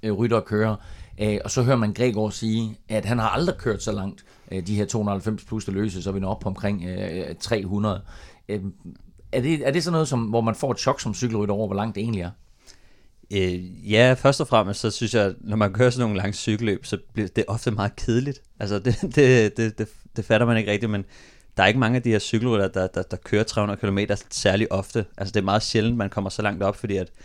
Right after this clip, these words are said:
Speaker 2: at, at som cykelrytter, når man træner, det handler om at, at køre hårdt, og det handler om, at man skal være træt.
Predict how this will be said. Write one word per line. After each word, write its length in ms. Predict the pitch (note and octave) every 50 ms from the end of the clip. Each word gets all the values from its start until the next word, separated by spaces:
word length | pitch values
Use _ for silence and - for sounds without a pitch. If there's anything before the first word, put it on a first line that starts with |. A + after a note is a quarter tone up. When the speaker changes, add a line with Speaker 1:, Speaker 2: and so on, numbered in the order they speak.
| - - - - - - - - _ - _
Speaker 2:
at, 160 | F#2 E2+ - - -
at 280 | F#2+ F2 - - - - - - -
som 320 | - - - - - G2 -
cykelrytter, 460 | - - A#2 A#2+ C3+ B2 A#2 G#2 G2+
når 60 | F#2+
man 100 | F#2 F#2+
træner, 360 | - - - G2 F#2 G2 A2+ A#2
det 160 | - G#2 F#2
handler 240 | G2+ G2+ G#2+ B2 B2
om 260 | A2 G2+ G#2 F2 A2+
at, 140 | A2 G#2 - -
at 140 | G2+ F#2 -
køre 220 | - - G2+ F#2
hårdt, 360 | F2 E2+ F2+ F#2 G2 A2 A#2+ - -
og 240 | G#2 G2 F#2 F#2 - - -
det 80 | - F#2+
handler 220 | G2 G2+ G#2+ G#2
om, 180 | G2+ G2 - -
at 140 | - G2+ G2
man 140 | F#2+ F#2+ F#2
skal 160 | - A2 F#2+
være 100 | F#2+ F2+
træt. 360 | - - - F#2+ G#2 -